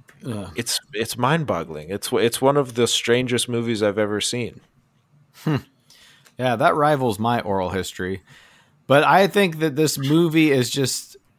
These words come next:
Speaker 1: there's
Speaker 2: What, what do you mean by that?
Speaker 1: Uh, I don't know what I said. I think I cut out. I think my microphone cut out.
Speaker 2: <laughs> Oh, okay.
Speaker 1: So I couldn't hear what I said. But <laughs> it, I don't know. It's just a bad,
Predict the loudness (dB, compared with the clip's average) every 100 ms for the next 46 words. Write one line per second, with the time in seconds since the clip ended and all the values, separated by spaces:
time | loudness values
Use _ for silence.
0 | _ _ _ _ -2 2 4 4 0 -4
1 | -8 _ _ _ -20 -20 _ -2 -2 0
2 | 0 0 -2 -4 -6 -10 -12 -16 _ _
3 | _ _ _ -20 -20 -20 -20 _ _ _
4 | _ _ 0 2 4 4 4 4 4 4
5 | 2 2 0 0 -2 -4 -4 -2 -4 -4
6 | -6 -10 -12 -8 -6 -6 -2 0 0 -2
7 | -6 -4 -4 -6 -8 _ 0 2 0 -2
8 | -8 -8 -2 0 0 -2 -2 -2 -2 -2
9 | 0 -2 -2 -4 -2 -2 -2 -4 -4 -6
10 | 0 0 0 -8 -20 _ _ -20 -20 _
11 | 2 2 2 0 2 4 4 4 2 0
12 | -2 -2 0 2 2 2 4 4 6 4